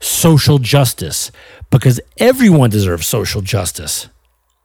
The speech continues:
Not just because something's in vogue. The same with sexual harassment.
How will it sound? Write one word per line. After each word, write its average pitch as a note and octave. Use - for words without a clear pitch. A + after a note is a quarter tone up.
Not E3+
just F3
because D3
something's C#3
in B2
vogue. F#2+
The D3+
same D3+
with E3+
sexual C#3+
harassment. A2